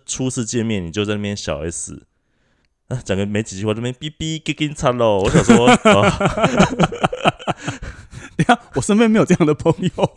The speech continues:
Speaker 2: <laughs>
Speaker 1: 我不知道，我遇到蛮多，就是很喜欢小 S，就是真的是他连行为都模仿小 S 的人。
Speaker 2: 可是我，我，所以我会说，就是这个其实也是，就是好像，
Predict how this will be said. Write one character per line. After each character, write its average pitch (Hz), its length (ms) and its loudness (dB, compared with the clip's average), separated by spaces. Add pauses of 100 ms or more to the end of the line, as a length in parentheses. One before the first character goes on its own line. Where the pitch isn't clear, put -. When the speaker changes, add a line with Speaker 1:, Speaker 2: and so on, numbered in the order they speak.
(760)
Speaker 2:
<laughs> 403 1040 0
Speaker 1:
我 143 100 2
不 160 120 0
知 220 80 0
道， 233 80 0
我 127 120 4
遇 175 140 -2
到 185 80 0
蛮 139 180 0
多， 143 280 -2
就 160 120 -8
是 151 380 -2 (220)
很 127 240 -2
喜 95 160 -4
欢 104 120 -2
小 82 380 -6
S， 90 220 -8
就 104 80 -8
是 123 160 -8
真 123 160 -6
的 120 40 -4
是 120 140 -4
他 117 160 -2
连 92 400 -6
行 90 320 -10
为 87 100 -4
都 87 80 -4
模 82 200 -8
仿 76 160 -12
小 - 160 -12
S - 320 -16
的 - 100 -20
人。 - 100 -20 (1080)
Speaker 2:
可 175 100 2
是 233 60 4
我， 233 180 4
我， 160 220 -10
所 226 160 0
以 - 20 6
我 147 160 6
会 170 80 4
说， 160 160 2
就 170 100 -4
是 180 80 -2
这 175 140 -6
个 160 100 0
其 127 140 -6
实 120 140 -8
也 101 120 -8
是， 127 220 -6
就 135 100 -6
是 143 120 -6
好 110 120 -8
像， 131 240 -4